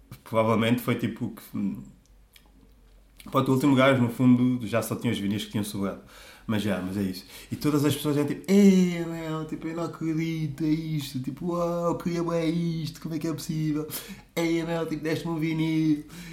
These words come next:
tipo, ei, agora sinto-me bué da mal. A frase que eu mais ouvi até ao longo da noite foi, "Pá, agora sinto-me bué da mal porque eu não te comprei uma prenda assim tão fixe." E eu tipo, já, tá-se bem. Mas, mas já, ah, ofereci vinis e livros, já.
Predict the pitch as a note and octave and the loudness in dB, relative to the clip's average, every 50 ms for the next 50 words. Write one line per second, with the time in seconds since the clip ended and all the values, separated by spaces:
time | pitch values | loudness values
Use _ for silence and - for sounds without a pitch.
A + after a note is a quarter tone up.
0 | D3+ C3 - D#3 D3 - - D#3+ E3+ F3 F3 E3+ D#3 D3+ D#3+ - - E3 C#3+ B2+ | -16 -6 -6 -6 -4 -4 -4 -4 -4 -2 0 0 0 0 0 0 0 -2 0 2
1 | C#3+ D3 D3+ D3+ D3+ C#3 C3+ C#3 C#3+ D3 C#3+ C#3+ C#3 - - - - - _ - | 4 4 4 4 4 4 4 6 6 6 4 2 0 -4 -8 -18 -20 -20 _ -12
2 | - B2 A#2+ - D#3+ D#3+ D#3 - D#3+ D#3+ D#3+ C#3+ D3 C#3 B2+ C#3+ C#3 B2+ D#3 D3 | -8 -8 -2 0 0 0 2 2 2 4 4 4 4 4 4 4 2 2 4 4
3 | C#3 C#3 B2+ B2 B2+ B2+ C3 C3+ C3+ C3 - - C3+ B2 - - D3+ D3 C3+ B2 | 4 4 4 6 6 6 6 4 4 2 0 -2 -2 -2 -2 0 0 2 2 2
4 | A2+ A2+ B2+ C#3+ C3+ - D#3 C3+ C#3+ D3+ D#3 D#3 D#3 D3 C#3 C#3+ D3 D3 D3+ D3 | 2 0 0 -2 0 -2 -2 0 2 2 2 4 4 4 4 4 6 6 4 4
5 | D3 - E3 D#3 D#3 D3+ - D3+ C3+ D3 D3 C#3+ C#3+ C#3+ D3 C#3+ D3 C#3 B2 C3+ | 0 -2 -2 -2 -2 -2 -2 -2 0 0 0 0 0 0 0 0 0 0 -2 -2
6 | C#3 C#3 C#3 C#3 B2+ - B2+ B2 B2+ B2 A#2+ - - - - B2+ A2 G2+ G#2 A#2 | 0 0 0 0 0 4 6 8 8 8 6 2 -4 -8 -6 -6 -6 -6 -4 -2
7 | B2+ C#3 C3+ B2+ - G#2+ - - F2+ F#2+ G2 - - - - - - - - - | -2 -2 -2 -2 -4 -8 -8 -8 -8 -8 -8 -10 -14 -18 -18 -18 -16 -16 -16 -16
8 | - - - - - _ - G2 G2+ G2+ G#2 G#2 G#2 G#2 G2+ G2 G2 G#2+ A2+ G#2+ | -18 -20 -20 -20 -18 _ 2 4 4 6 6 4 4 4 2 2 2 2 0 0
9 | A#2 A2+ G2 F#2 F2+ - - - G2+ G#2 G#2 G#2 - - G3+ - - - B2 F#2+ | 2 2 0 0 -2 -4 -6 -4 -2 0 2 0 0 -2 -4 -8 -6 -6 -4 -2
10 | A2+ A2+ A2 A#2+ B2+ C#3+ C#3 - D#3 D3+ D3+ C#3+ C#3 C3+ B2+ A#2 A#2 A2+ - - | 0 2 2 4 4 2 2 0 0 2 4 4 4 4 2 0 -4 -6 -6 -4
11 | G#2 G#2 G2+ G2+ | -2 0 0 0